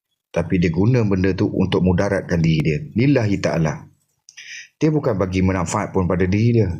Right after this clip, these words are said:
Lillahi ta'ala. Dia bagi mudarat pada diri dia. Sebab apa? Setiap tulisan bagi fake account ni akan pergi ke hati dia dulu.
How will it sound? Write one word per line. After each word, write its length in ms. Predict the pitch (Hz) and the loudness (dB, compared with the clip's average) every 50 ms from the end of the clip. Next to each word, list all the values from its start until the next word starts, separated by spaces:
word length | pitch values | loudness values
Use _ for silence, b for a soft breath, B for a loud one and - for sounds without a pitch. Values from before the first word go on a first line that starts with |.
| - - - _ _ _ _ - | -10 -14 -18 _ _ _ _ -2
Lillahi 440 | 151 170 160 139 120 110 98 98 | 0 2 2 2 2 2 0 0
ta'ala. 280 | 90 85 76 82 82 80 | 0 0 0 0 0 2
Dia 160 | 80 92 90 | 2 2 2
bagi 200 | 90 95 95 98 | 0 0 0 0
mudarat 560 | 92 95 98 92 95 113 117 117 113 - - | 0 0 0 0 0 0 0 0 -2 -2 -4
pada 160 | - 92 90 95 | -4 -2 -2 0
diri 320 | 87 92 90 90 87 87 | 0 0 2 2 2 2
dia. 60 | 87 82 | 2 2
Sebab 200 | - 104 120 104 | 2 0 0 0
apa? 140 | - 147 147 98 113 B B B B B | 0 0 -2 -2 -4 B B B B B
Setiap 600 | B - - 196 - - - 147 160 147 151 - - | B -4 -2 -2 -4 -2 -2 0 0 0 -2 -2 -2
tulisan 680 | 135 127 127 127 117 - - 123 104 87 85 90 92 - - - _ _ _ _ _ | 0 0 2 0 0 0 -2 0 0 0 -2 -4 -6 -8 -12 -18 _ _ _ _ _
bagi 280 | - 78 90 98 101 92 - - - - _ _ _ _ | -4 -2 -2 -2 -2 -4 -8 -10 -16 -20 _ _ _ _
fake 280 | - 117 95 - - - | -6 -4 -4 -4 -2 -4
account 340 | 101 - - 110 101 90 87 | -4 -2 -2 -2 -2 0 0
ni 160 | 85 87 90 90 B B B B B B B _ - | 0 -2 -2 -4 B B B B B B B _ -6
akan 220 | 90 107 - 113 | -2 -2 0 -2
pergi 220 | 113 127 135 139 131 | 0 0 0 0 0
ke 100 | 135 131 117 | 0 0 0
hati 360 | 113 120 117 117 143 139 127 | 0 0 0 0 0 2 4
dia 120 | 131 131 | 4 4
dulu. 360 | 123 127 98 80 - - - | 4 4 2 2 -2 -4 -10